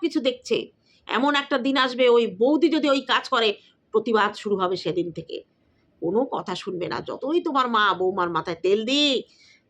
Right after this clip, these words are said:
তেল দিক। তোমার ভাই একটা অ্যাবনর্মাল মতো ব্যবহার করে, অ্যাবনর্মাল লোকের মতো বিহেভিয়ারও।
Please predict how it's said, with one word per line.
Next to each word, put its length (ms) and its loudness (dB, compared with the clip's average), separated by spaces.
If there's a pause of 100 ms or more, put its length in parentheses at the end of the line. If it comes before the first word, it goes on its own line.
তেল 220 4
দিক। 240 0
তোমার 200 2 (380)
ভাই 340 -2
একটা 300 -6
অ্যাবনর্মাল 640 -4
মতো 220 -6
ব্যবহার 340 -4
করে, 260 -12 (560)
অ্যাবনর্মাল 600 0
লোকের 360 2
মতো 220 -2
বিহেভিয়ারও। 680 -2